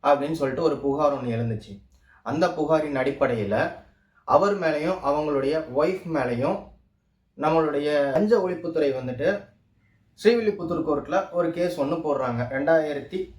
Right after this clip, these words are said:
பன்னெண்டு அந்த பீரியட்ல. அதே மாதிரியே, அஹ், சேம் திமுகவுடைய அமைச்சர் இன்னொருத்தர் கே கே எஸ் எஸ் ஆர் ராமச்சந்திரன் இருக்காரு.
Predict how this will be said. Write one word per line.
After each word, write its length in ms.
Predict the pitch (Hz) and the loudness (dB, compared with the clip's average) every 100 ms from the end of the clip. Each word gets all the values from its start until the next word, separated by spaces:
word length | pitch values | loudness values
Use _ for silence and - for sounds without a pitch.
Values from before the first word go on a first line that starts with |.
| - - | -20 -12
பன்னெண்டு 440 | 135 143 160 147 135 | -4 0 2 2 -2
அந்த 220 | 127 120 | -2 -4
பீரியட்ல. 480 | 117 123 117 104 110 - - - - - _ _ _ _ | -4 -2 -2 -2 -6 -8 -16 -18 -20 -20 _ _ _ _
அதே 200 | 127 156 | 0 2
மாதிரியே, 520 | 196 180 156 131 135 190 - - _ _ _ _ _ | 2 0 -2 -2 -2 -2 -4 -16 _ _ _ _ _
அஹ், 180 | 120 123 117 | -4 -2 0
சேம் 240 | 185 180 | 0 0
திமுகவுடைய 580 | 175 175 165 156 147 143 | -2 -2 0 0 2 0
அமைச்சர் 640 | 135 143 139 147 147 - - | 0 -4 -4 -4 -4 -10 -12
இன்னொருத்தர் 640 | 139 156 175 165 147 156 | -6 0 0 0 0 -2
கே 200 | 160 175 | -2 -2
கே 120 | 175 165 | 0 0
எஸ் 180 | 131 | 0
எஸ் 180 | 147 - | -4 -2
ஆர் 80 | 139 | 0
ராமச்சந்திரன் 580 | 127 135 135 131 123 120 | 0 -2 -4 -4 -2 -2
இருக்காரு. 420 | 113 113 110 | -2 -2 -2